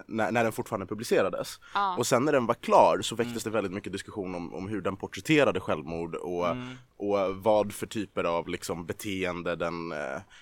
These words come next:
Speaker 1: promotar, liksom, sinsemellan individer. Och,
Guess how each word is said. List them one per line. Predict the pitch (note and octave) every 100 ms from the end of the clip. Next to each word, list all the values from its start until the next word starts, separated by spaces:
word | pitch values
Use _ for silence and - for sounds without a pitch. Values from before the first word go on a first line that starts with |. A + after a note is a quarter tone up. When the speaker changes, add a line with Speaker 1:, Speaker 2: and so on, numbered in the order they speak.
| _
Speaker 1:
promotar, | - G#2+ G#2+ F#2+ - F#2 F2+ F2 F2+ - - - - F#3 A2+
liksom, | G#2+ A#2 - G2
sinsemellan | G#2 F#2+ F#2+ F#2 F2
individer. | F2 E2 E2 D#2 D#2+ E2
Och, | E2